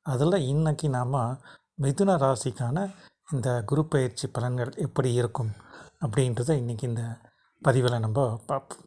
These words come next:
சரிங்களா? பொதுவாவே குரு அப்படின்னு நம்ம சொல்லச்சே வந்து குருவோடைய காரகத்துவங்கள் என்ன அப்படின்னு சொன்னா சுப நிகழ்வுகள் நிறைய சொல்லலாம். அதே மாதிரி ஆன்மீகம், படிப்பு, ஒரு நேர்மை, கண்ணியம்.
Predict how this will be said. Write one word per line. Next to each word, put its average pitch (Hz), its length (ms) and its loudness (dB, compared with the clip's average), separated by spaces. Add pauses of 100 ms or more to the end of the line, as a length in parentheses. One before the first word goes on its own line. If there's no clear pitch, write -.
சரிங்களா? 123 300 -4 (460)
பொதுவாவே 175 600 2
குரு 160 380 4
அப்படின்னு 147 280 2
நம்ம 127 300 0
சொல்லச்சே 127 380 2
வந்து 127 460 2
குருவோடைய 135 440 2 (400)
காரகத்துவங்கள் 127 480 2
என்ன 123 300 0
அப்படின்னு 127 240 -2
சொன்னா 151 200 -2 (100)
சுப 156 180 4
நிகழ்வுகள் 127 540 2
நிறைய 117 320 2
சொல்லலாம். 113 420 -4 (480)
அதே 135 260 2
மாதிரி 123 200 0
ஆன்மீகம், 123 680 2 (360)
படிப்பு, 135 640 0 (680)
ஒரு 127 220 4
நேர்மை, 123 500 2
கண்ணியம். 123 540 0